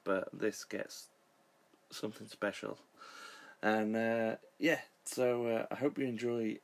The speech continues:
the interview, and, uh, we'll, uh,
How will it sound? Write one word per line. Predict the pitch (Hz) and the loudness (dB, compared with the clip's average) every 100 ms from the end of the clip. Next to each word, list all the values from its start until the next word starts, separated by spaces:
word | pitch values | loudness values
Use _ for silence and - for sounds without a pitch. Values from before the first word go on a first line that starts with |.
| - | -12
the | 113 113 110 107 107 104 - _ _ _ _ _ _ _ _ - | -6 -2 0 0 -2 -4 -6 _ _ _ _ _ _ _ _ 0
interview, | 151 139 139 190 190 - - _ _ - - - - | 0 2 0 0 -2 -10 -20 _ _ -20 -20 -20 -8
and, | - 98 98 104 | -4 -2 -2 0
uh, | 107 107 110 113 - _ _ _ _ _ _ _ _ _ _ _ _ _ _ _ _ _ _ | 2 2 0 -2 -8 _ _ _ _ _ _ _ _ _ _ _ _ _ _ _ _ _ _
we'll, | 107 117 120 117 | -4 -2 0 0
uh, | 123 | 0